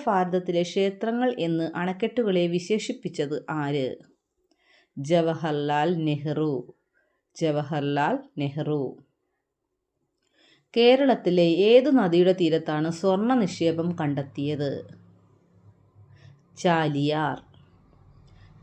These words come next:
ചാലിയാർ നദിയുടെ തീരത്ത്. ഏതു കായൽ അറബിക്കടലുമായി യോജിക്കുന്നിടത്താണ് നീണ്ടകര അഴി? നീണ്ടകര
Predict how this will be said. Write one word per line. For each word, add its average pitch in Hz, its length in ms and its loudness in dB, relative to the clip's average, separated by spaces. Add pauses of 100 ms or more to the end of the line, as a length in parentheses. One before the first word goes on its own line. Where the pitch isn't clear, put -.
(140)
ചാലിയാർ 170 640 2
നദിയുടെ 147 320 -2
തീരത്ത്. 143 460 -4 (2250)
ഏതു 262 440 6
കായൽ 196 400 4
അറബിക്കടലുമായി 233 920 2
യോജിക്കുന്നിടത്താണ് 170 1080 0
നീണ്ടകര 180 640 -2 (200)
അഴി? 135 300 -4 (960)
നീണ്ടകര 160 600 -2